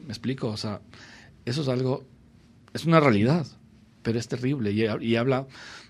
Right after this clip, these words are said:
mucho de, del grado de, de, de, diría yo, por usar un término más,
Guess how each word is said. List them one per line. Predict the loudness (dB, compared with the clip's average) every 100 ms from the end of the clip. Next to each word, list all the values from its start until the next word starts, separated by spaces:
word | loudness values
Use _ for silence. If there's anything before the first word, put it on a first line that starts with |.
| 0
mucho | 0 2 2
de, | 2 2 0
del | -4 -2 0
grado | 2 4 4 4 2 0 -8
de, | -8 -6 -6 -8 -12
de, | -12 -6 -4 -4 -6 -12 -20 -20 -20 -16
de, | -4 -2 0 -2 -4 -10 -20 _ _ _ _ _ -20 -18 -14
diría | -6 0 4
yo, | 6 6 6 4 0 -12 -20 -12
por | -10
usar | -6
un | -4
término | -2 0 0
más, | 0 -2 -2 -4 -6 -8 -10 -12